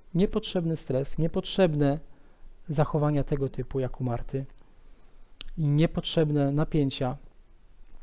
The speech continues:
ponieważ nie wiesz, co w danej chwili jest faktycznie istotne. Irytacja Marty wynikała z faktu,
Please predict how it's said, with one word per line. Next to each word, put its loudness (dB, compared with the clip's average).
ponieważ 0
nie 6
wiesz, 0
co -2
w 0
danej 0
chwili -4
jest -2
faktycznie -4
istotne. -4
Irytacja 8
Marty 6
wynikała 4
z -4
faktu, 2